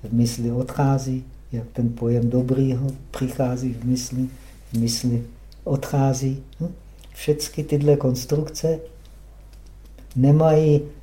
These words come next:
žádnou vlastní podstatu. A my žijeme těma konstrukcemi. No a aby jsme žili, my ty konstrukce potřebujeme.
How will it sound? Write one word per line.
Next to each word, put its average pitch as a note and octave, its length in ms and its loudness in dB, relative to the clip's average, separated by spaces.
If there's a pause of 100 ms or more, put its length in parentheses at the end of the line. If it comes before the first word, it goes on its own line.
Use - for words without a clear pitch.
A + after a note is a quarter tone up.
žádnou C3 500 2
vlastní C#3+ 440 2
podstatu. D3+ 640 -6 (960)
A A#2 60 2
my C3+ 180 6
žijeme F3+ 460 4
těma C3 340 -2
konstrukcemi. - 720 -10 (880)
No G#2+ 80 -8
a A2 180 -6 (1200)
aby A#2+ 220 0
jsme A#2 280 0
žili, C3+ 460 6
my C3+ 180 4
ty B2+ 140 -4
konstrukce C3 640 0
potřebujeme. D3+ 800 2